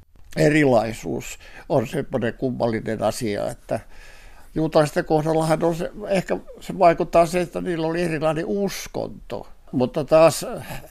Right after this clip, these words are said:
romanien kohdalla, niin nehän on se luterilaisia ja sitten niinku valtaväestön uskonnossa, että ei siinäkään ole. Että kai se on se erilaisuus, erilaisuus sitten vaikuttaa ja, ja, ja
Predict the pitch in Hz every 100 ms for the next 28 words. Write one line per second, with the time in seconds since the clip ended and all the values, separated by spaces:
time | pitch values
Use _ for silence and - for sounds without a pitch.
0 | - 165 151 147 156 160 160 156 147 135
1 | 139 151 151 151 139 160 180 151 165 160
2 | 147 127 135 123 113 123 131 127 143 135
3 | 170 160 139 156 165 135 139 127 127 -
4 | 135 139 131 - 120 127 - 139 - 139
5 | 131 180 156 123 - 131 113 120 120 117
6 | - - 120 - - - - - 220 143
7 | - 208 185 196 196 160 151 143 127 139
8 | 139 - - - - 175 165 143 127 123
9 | - 135 123 143 147 135 131 117 - -
10 | 123 104 113 117 127 160 131 - 160 131